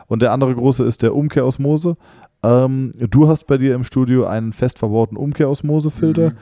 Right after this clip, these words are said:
Speaker 1: Was ist der Vorteil, was ist der Nachteil? Empfiehlst du generell Wasser zu filtern oder sagst du, hey, pff, also ja gut, eig-, augenscheinlich tust du das, sonst hättest du's nicht.
Speaker 2: Ja.
Speaker 1: Aber ist es für jeden zu empfehlen?
Speaker 2: Ich empfehle grundsätzlich einen Wasserfilter, allein, also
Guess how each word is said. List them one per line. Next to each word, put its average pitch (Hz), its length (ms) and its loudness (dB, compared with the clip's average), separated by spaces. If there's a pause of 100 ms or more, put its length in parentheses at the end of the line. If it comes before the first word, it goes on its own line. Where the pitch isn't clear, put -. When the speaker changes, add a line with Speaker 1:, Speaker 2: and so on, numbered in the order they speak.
(800)
Speaker 1:
Was 127 140 0
ist - 60 -4
der 139 80 2
Vorteil, 143 360 0
was 135 120 -2
ist 117 100 -6
der 123 60 0
Nachteil? 127 420 0
Empfiehlst 131 420 -2
du 135 60 -4
generell 123 420 0
Wasser 127 260 0
zu - 120 -16
filtern 143 380 2
oder 120 100 -2
sagst 113 200 -6
du, 104 60 -4
hey, 117 140 0
pff, - 280 -10
also 80 200 -12 (140)
ja 87 160 -4
gut, 104 300 -8
eig-, 101 300 -8
augenscheinlich 120 580 0
tust - 240 -2
du 151 60 -6
das, 143 160 0
sonst 117 180 -4
hättest 127 260 -4
du's 143 140 -8
nicht. 147 200 -6
Speaker 2:
Ja. 120 100 -8 (420)
Speaker 1:
Aber 117 220 -4
ist 123 100 -6
es 113 100 -12
für 131 100 0
jeden 151 320 2
zu - 120 -8
empfehlen? 156 540 -8 (1800)
Speaker 2:
Ich 131 120 -4
empfehle 160 280 -4
grundsätzlich 139 460 -4
einen 107 120 -6
Wasserfilter, 127 560 -4 (160)
allein, 101 540 -6
also 95 160 -12